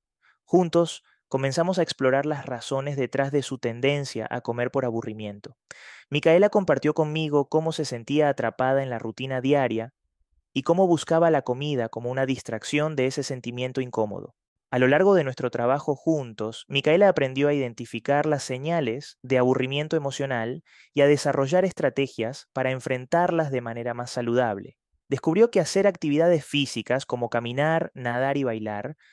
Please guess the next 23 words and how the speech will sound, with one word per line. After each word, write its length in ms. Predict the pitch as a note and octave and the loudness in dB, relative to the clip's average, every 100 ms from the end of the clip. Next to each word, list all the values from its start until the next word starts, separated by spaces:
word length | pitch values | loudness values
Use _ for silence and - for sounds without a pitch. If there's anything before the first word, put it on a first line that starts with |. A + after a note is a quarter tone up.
| _ - | _ 0
no 180 | E3+ | 2
solo 280 | F#3 A3 A3 | 6 6 8
le 80 | G3 | 6
ayudaba 360 | D3+ C3+ D3 E3 | 6 6 6 4
a 60 | |
liberar 360 | D3 B2 B2+ C#3 | 2 2 0 -2
tensiones, 720 | C#3 B2 C3 A2+ G#2+ - - _ _ | -8 -8 -10 -10 -14 -20 -20 _ _
sino 280 | - D3 C#3+ | -4 2 4
que 120 | D3+ | 4
también 340 | D3 C#3+ F3+ | 2 0 0
mejoraba 420 | G#3+ G3 D#3 D#3+ E3 | 0 2 2 2 2
su 120 | C3 | -4
estado 300 | - B2+ B2+ | -2 -2 -2
físico 520 | - E3+ - F#3 D#3+ | -4 -6 -4 -4 -2
y 60 | C3+ | 0
reducía 500 | B2+ B2 - D3+ D#3+ | 0 0 -2 -2 -2
su 140 | C#3 | -2
deseo 340 | A#2+ - D3 | -4 0 2
de 140 | D#3 B2+ | 2 0
comer 240 | A#2 B2+ | -4 -6
en 100 | C3 | -6
exceso. 460 | A2+ - A2 - - _ _ _ _ _ | -8 -6 -8 -8 -20 _ _ _ _ _
Además, 680 | B2+ B2+ C3+ E3 E3 - | 2 2 2 -2 -2 -10